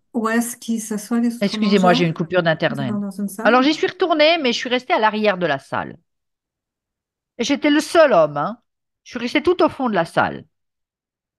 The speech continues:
Speaker 2: Donc, du coup, euh, j'espérais que personne ne me remarquerait. Mais il y avait, il y avait au moins, euh, cinquante, cinquante-cinq personnes.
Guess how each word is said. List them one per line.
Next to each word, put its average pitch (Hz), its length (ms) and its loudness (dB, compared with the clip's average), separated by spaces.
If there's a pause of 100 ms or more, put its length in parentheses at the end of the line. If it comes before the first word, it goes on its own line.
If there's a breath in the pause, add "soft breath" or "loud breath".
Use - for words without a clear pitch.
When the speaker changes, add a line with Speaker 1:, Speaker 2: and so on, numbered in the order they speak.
(4000)
Speaker 2:
Donc, 214 160 0
du 254 120 2
coup, 320 320 4
euh, 226 120 8
j'espérais 254 420 0
que - 60 -14
personne 262 300 -2
ne 240 60 -4
me 233 40 0
remarquerait. 196 680 -4 (1000)
Mais 160 200 -4
il 143 60 -6
y 156 60 -2
avait, 147 180 -10 (140)
il 139 80 -8
y - 20 -2
avait 127 200 -4
au 139 120 0
moins, 151 420 0
euh, 127 60 -8 (380 soft breath)
cinquante, 214 600 0
cinquante-cinq 170 560 -4
personnes. 233 520 -6